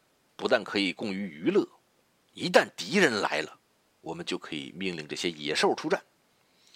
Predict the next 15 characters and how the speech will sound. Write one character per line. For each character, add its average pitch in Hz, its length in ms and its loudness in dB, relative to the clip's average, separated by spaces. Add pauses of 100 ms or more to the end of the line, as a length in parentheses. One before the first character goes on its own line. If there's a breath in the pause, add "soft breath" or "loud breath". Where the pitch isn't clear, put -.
(200 soft breath)
啊， - 220 -4 (320 loud breath)
让 156 180 4
麋 104 320 -2
鹿 247 220 -2 (240)
用 160 260 -10
脚 170 560 4 (260)
把 80 120 4
敌 80 200 -8
人 85 160 0
顶 - 220 -12
回 - 120 -20
去。” - 120 -18 (1800 soft breath)
秦 233 240 6
始 196 100 6
皇 151 300 10